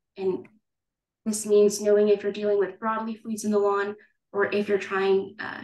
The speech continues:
to eliminate grassy weeds. So we've created here a couple of images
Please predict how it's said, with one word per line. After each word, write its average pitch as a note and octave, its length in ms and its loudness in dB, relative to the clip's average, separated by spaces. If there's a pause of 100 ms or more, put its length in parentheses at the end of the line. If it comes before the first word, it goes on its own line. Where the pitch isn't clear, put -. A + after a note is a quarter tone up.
to G#3 160 2
eliminate F#3 460 4
grassy - 440 -6
weeds. - 320 -16 (880)
So - 180 0
we've C4+ 200 6
created D4 340 6
here C4 340 2
a A3+ 60 -4
couple A3 300 -2
of G3+ 80 -2
images G3+ 680 -2